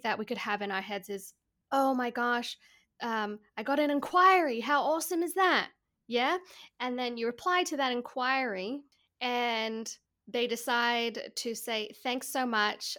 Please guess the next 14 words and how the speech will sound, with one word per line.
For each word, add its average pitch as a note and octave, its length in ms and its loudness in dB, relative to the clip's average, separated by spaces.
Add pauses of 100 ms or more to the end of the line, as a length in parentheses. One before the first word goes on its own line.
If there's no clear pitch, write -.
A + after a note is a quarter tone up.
Um, G#3+ 280 0
let G#3 120 -2
me A3+ 100 -4
have A3 160 -6
a G#3+ 60 -4
think A3+ 240 -6
about G#3+ 240 0
it." A3 200 -2
And G3 340 -2 (500)
what G#3+ 320 -2
do G3+ 60 -6
you G3 120 -4
get? F3 240 -2 (400)
Th-, - 120 -6